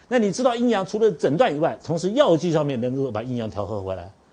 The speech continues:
好，药物上使用，好。<clears throat> 那如果说我们今天不开其他的药，光是开桂枝、白芍两味药，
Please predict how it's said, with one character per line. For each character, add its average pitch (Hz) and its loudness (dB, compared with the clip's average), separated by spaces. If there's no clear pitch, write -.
好， 92 -6
药 147 2
物 113 0
上 104 -8
使 98 -10
用， 98 -8
好。 95 -10
<clears throat> - -4
那 262 4
如 233 6
果 208 6
说 170 2
我 135 -4
们 160 0
今 165 -4
天 170 -2
不 277 2
开 214 2
其 156 2
他 156 2
的 147 2
药， 131 2
光 277 4
是 233 0
开 208 2
桂 170 6
枝、 147 0
白 127 2
芍 131 0
两 117 0
味 139 0
药， 120 0